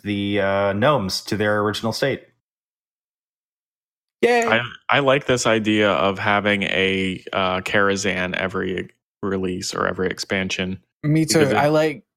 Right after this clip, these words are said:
Speaker 2: Karazhan. I like mega dungeons. They're fun.
Speaker 3: Yeah, I mean, it's something that you can do and then you come back to do later, and it's kind of like a little raid that you can have with, like, a group of five people. And
Speaker 1: You know,
Speaker 3: make
Speaker 1: that
Speaker 3: progress.
Speaker 1: sounds really familiar, Chris. They're, why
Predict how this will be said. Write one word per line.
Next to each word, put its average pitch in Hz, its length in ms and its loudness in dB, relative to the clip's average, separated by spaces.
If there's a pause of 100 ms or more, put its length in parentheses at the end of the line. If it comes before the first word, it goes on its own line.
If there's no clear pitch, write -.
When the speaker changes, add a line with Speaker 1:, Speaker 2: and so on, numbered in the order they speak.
Speaker 2:
Karazhan. 139 380 0
I - 40 0
like 143 120 0
mega 139 220 -2
dungeons. 131 380 -2
They're 110 80 -10
fun. 151 340 -2 (440)
Speaker 3:
Yeah, 110 200 2
I 92 100 -2
mean, 110 180 0
it's - 280 -2
something 160 420 0
that 123 200 2
you 117 220 0
can 107 260 -2
do 117 380 2
and 101 180 0
then 101 160 0
you 92 100 -2
come 101 220 -4
back 98 220 0
to 101 120 -4
do 98 200 0
later, 101 600 0 (100)
and 98 120 -2
it's 87 200 -2
kind 139 200 -4
of 135 80 -4
like 120 160 0
a 98 60 -4
little 101 240 2
raid 95 380 0
that 67 180 0
you 95 160 -4
can 90 120 -2
have 92 300 -4
with, 92 140 -6
like, 87 120 -6
a 87 60 -6
group 92 260 -6
of 95 60 -12
five 87 300 -4
people. 90 500 -4
And 87 300 -6
Speaker 1:
You 156 140 -2
know, 302 260 4
Speaker 3:
make 320 180 -2
Speaker 1:
that - 140 -10
Speaker 3:
progress. 311 320 2
Speaker 1:
sounds 170 500 0
really 208 300 2
familiar, 311 720 2
Chris. 226 540 2 (340)
They're, 339 300 4 (720)
why 392 220 6